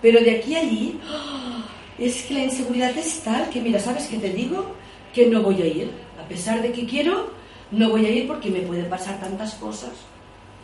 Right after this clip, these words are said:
Terrible, inseguridad brutal. Miedos, lo hemos hablado antes, los miedos,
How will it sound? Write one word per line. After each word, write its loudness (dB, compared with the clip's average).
Terrible, -4
inseguridad -4
brutal. -8
Miedos, 2
lo -4
hemos -4
hablado -8
antes, -4
los -14
miedos, -6